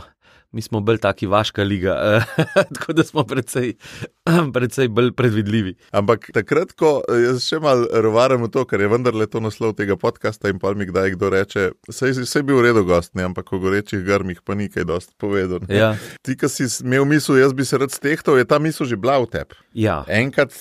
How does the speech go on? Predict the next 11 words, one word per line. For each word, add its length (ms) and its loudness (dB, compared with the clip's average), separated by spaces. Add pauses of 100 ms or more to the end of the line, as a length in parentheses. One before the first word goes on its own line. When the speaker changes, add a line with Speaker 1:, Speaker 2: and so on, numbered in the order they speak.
(100)
Speaker 2:
pred 280 0
tem 320 -2
ti 140 -2
je 100 2
pa 140 -4
najbrž 420 0
mogel 300 0
klikniti, 500 -2
ne, 180 -2 (360)
pa 140 -2
sploh 320 2